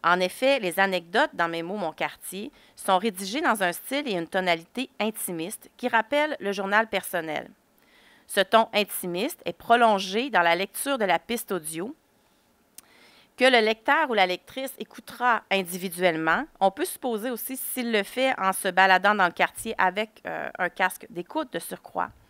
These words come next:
comme si ce texte ne s'adressait qu'à elle ou à lui seul.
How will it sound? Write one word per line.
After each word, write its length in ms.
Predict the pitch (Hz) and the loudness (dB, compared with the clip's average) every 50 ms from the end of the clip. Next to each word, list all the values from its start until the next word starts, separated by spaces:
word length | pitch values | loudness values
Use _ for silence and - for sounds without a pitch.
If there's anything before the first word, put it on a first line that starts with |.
| _ _ _ _ _ _ - - - - _ - | _ _ _ _ _ _ -20 -20 -20 -12 _ 2
comme 140 | 208 220 | 4 4
si 140 | 220 - 381 | 4 0 -4
ce 120 | - - 240 | 0 0 0
texte 380 | 202 - - 247 269 - - | 2 2 2 0 0 0 -2
ne 60 | 202 | -4
s'adressait 680 | 180 - 180 175 185 - 175 165 - - 226 233 240 - _ _ | 0 0 0 0 0 -2 -6 -6 -6 -6 -6 -6 -6 -10 _ _
qu'à 180 | - 196 180 - | -2 0 0 0
elle 240 | - 190 196 214 220 - | 0 0 0 -2 -4 -6
ou 100 | - 190 | -4 -2
à 80 | 190 180 | -2 -2
lui 160 | 170 165 160 | -2 -4 -10
seul. 320 | - - - 160 80 - | -12 -10 -8 -8 -8 -10